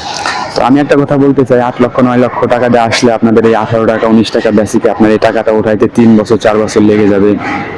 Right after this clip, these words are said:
তো যেটা আপনাদের জন্য অনেক ডিফিকাল্ট। একটা কথায় বলি যে, ভাই, এই টাকাটা দিয়ে আপনি দেশে কিছু একটা করতে পারেন, তাহলে অন্য কোনো দেশে যান। যেটা, মানে, আমার পক্ষ থেকে আমি বলতেছি, অন্য কোনো দেশে গিয়ে নিজেকে সেটেল করার চেষ্টা করুন, আর কিছু টাকা দিয়ে অন্য দেশে যাওয়ার চেষ্টা করুন,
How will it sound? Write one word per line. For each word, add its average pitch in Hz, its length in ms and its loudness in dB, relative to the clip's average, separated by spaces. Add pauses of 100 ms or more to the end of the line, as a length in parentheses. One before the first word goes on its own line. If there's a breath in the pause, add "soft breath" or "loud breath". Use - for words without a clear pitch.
তো 113 140 2
যেটা 110 260 2
আপনাদের 110 360 2
জন্য 110 460 2
অনেক 110 300 2
ডিফিকাল্ট। 113 480 2 (540)
একটা 139 280 2
কথায় 143 160 2
বলি 135 400 4
যে, 120 140 2
ভাই, 120 240 2
এই 120 140 2
টাকাটা 127 360 0
দিয়ে 131 160 2
আপনি 123 220 2
দেশে 117 300 2
কিছু 127 200 0
একটা 123 180 0
করতে 127 320 0
পারেন, 127 380 4 (540)
তাহলে 113 160 2
অন্য 127 180 4
কোনো 120 180 4
দেশে 117 260 2
যান। 95 360 2
যেটা, 113 560 2
মানে, 117 140 0
আমার 135 340 2
পক্ষ - 240 -4
থেকে 127 160 -2
আমি 120 140 0
বলতেছি, 113 420 -2 (520)
অন্য 113 200 4
কোনো 120 160 2
দেশে 127 260 0
গিয়ে 139 360 2
নিজেকে 117 300 0
সেটেল 120 280 0
করার 117 220 0
চেষ্টা 120 220 -4
করুন, 107 180 0
আর 107 100 0
কিছু 110 220 0
টাকা 120 280 0
দিয়ে 120 180 2
অন্য 123 200 4
দেশে 113 200 2
যাওয়ার 113 160 2
চেষ্টা 113 280 -2
করুন, 110 380 2